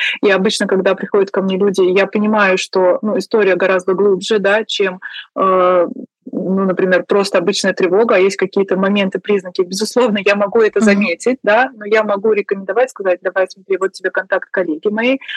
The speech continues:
Speaker 1: сходи, проконсультируйся, тебе дадут рекомендации,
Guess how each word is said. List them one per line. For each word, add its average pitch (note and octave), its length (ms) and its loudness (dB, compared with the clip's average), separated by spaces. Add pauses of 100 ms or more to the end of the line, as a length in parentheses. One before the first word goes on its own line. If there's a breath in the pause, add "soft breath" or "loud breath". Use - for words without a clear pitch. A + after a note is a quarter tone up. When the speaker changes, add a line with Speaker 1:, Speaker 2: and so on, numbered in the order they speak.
Speaker 1:
сходи, G3+ 420 0
проконсультируйся, G#3 1000 0 (460)
тебе G3 160 -2
дадут G3 260 -2
рекомендации, G3 800 0